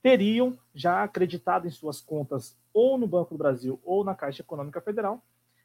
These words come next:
é, o valor de seiscentos reais. O que que houve? Algumas pessoas tiveram acesso, outros, outros tantos não tiveram acesso. Aí nós descobrimos essa semana, essa semana, descobrimos que o seguinte,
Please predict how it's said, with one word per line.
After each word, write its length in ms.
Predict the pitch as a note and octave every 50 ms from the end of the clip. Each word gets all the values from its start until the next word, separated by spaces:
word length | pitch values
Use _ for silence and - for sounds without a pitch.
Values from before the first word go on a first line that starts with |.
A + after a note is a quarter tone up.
| _ _
é, 160 | F#3 G3 F#3+ -
o 80 | - G#3
valor 280 | G3 A3+ F#3+ F#3 G3+
de 80 | F#3+ -
seiscentos 500 | - G#3+ G3 G3 - G3+ F#3+ - G3+ F#3
reais. 400 | A3 G3+ C#3+ A#2+ A#2+ - - _ _ _ _ _ _ _ _ _ _ _ _ _ _ _ _ _ _ _ _
O 80 | - G#3
que 140 | - C4+
que 100 | B3 C#4
houve? 300 | C4+ G3+ E3 C#3 B2 _ _ _ _
Algumas 360 | - E3+ E3+ F3 F3+ E3 -
pessoas 280 | - F3 C#3 - D#3 -
tiveram 220 | - E3 D#3+ F3+
acesso, 460 | G3 F#3 - F3+ F#3 G3+ G#3 - _ _ _ _ _ _ _ _ _
outros, 480 | _ G3 G#3 A3 G#3+ G#3+ - A3+ F3 C#3+ - - _
outros 400 | _ F#3+ G3 G#3+ G#3+ G#3+ G#3+ -
tantos 400 | - _ F#3 G3 G3+ G3 - -
não 120 | - F#3+ G3
tiveram 280 | F#3+ - F#3 F#3+ F#3+
acesso. 380 | F#3 E3 - C3+ A#2 A#2 - _ _ _ _ _ _ _ _ _ _ _
Aí 200 | _ A3 B3 C#4
nós 160 | D#4+ D#4 C#4 B3+
descobrimos 460 | B3+ B3 - A#3+ G#3+ A3+ A3+ G3+ G3+
essa 120 | F#3+ F#3+
semana, 560 | - - F3+ D#3 E3+ A3 C#4+ C#4+ A#3 D#3 C3 _ _
essa 220 | - B3+ G4 -
semana, 480 | G4+ - F#4+ G#4+ D4 C4+ C4+ A#3+ D3+ - _
descobrimos 500 | - - - D4 A3 B3+ C4 C#4 D4+ C#4
que 160 | - - -
o 40 | D4+
seguinte, 500 | B3+ - D#4 A#3 A3+ A#3+ A3 G#3+ - -